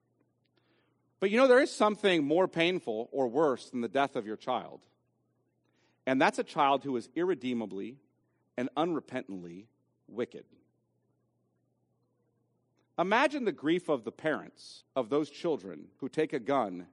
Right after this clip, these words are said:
and walk into their school and murder their classmates.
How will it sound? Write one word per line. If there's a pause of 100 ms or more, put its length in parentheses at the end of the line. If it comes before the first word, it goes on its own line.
(180)
and
walk
into
their
school (440)
and
murder
their
classmates.